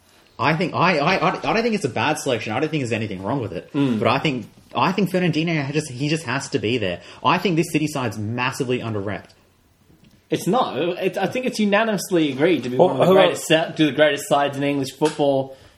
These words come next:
Speaker 2: history.
Speaker 3: Mm.
Speaker 2: You can't underrep how brilliant Man City have been this year, 'cause they've been
Speaker 3: Top seven, yeah.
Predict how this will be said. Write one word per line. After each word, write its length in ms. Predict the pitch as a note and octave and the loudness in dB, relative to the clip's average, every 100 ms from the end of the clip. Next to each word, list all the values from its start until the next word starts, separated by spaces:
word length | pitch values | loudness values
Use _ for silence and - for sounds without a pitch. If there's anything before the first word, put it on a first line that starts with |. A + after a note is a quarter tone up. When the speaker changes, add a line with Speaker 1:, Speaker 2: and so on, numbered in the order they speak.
| _ | _
Speaker 2:
history. 720 | - B3 - D3 A2+ G#2+ A2+ A#2 | 2 2 2 -2 -2 -2 -4 0
Speaker 3:
Mm. 480 | A2 G2+ G2+ C3+ | 0 2 0 0
Speaker 2:
You 100 | D3 | 0
can't 280 | - G#3+ E3 | 2 0 2
underrep 420 | C#3+ C#3 B2 C#3 | -2 0 0 0
how 420 | - D3+ C3+ B2 - _ _ | -2 -2 -2 -2 -8 _ _
brilliant 600 | D3+ D3+ C3+ D#3 E3+ C#3 D3 | -6 -2 4 4 4 0 0
Man 220 | D3 C#3 | 0 2
City 260 | D#3+ E3 C#3 | 0 2 0
have 100 | C#3 | 0
been 180 | F3+ | 0
this 140 | C#3 A2+ B2 | 0 -4 -4
year, 120 | A#2 | -4
'cause 180 | - C3 | -2 -2
they've 140 | C#3+ | 0
been 140 | D3+ | 2
Speaker 3:
Top 140 | D3+ - | 2 2
seven, 260 | G#2 F#2 G#2 | 2 2 0
yeah. 160 | G2+ | -4